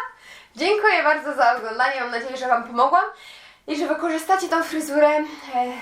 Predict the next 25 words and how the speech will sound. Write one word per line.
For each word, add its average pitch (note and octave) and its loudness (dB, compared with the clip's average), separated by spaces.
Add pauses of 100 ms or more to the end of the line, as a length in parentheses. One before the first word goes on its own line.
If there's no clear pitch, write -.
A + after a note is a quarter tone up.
na A3+ -2
przykład B3+ -6
na A3+ -8
zbliżające G3+ -14
się G#3 -16
święta C#4 -2
bądź C4+ 2
Sylwestra. D#4+ 0 (420)
To C#4 2
jest D4 2
też D#4+ -4
bardzo D4+ 2
fajna D4 -8
fryzura, C#4 0
jeżeli C#4 -6
chodzi C#4 -4
o C#4 0
fryzurę C4+ -4
na C#4 -4
szybko, D4 -8
bo A#3 -6
tak A#3+ -10
naprawdę A#3+ -6
kręcicie D4 -2
szybciutko - -4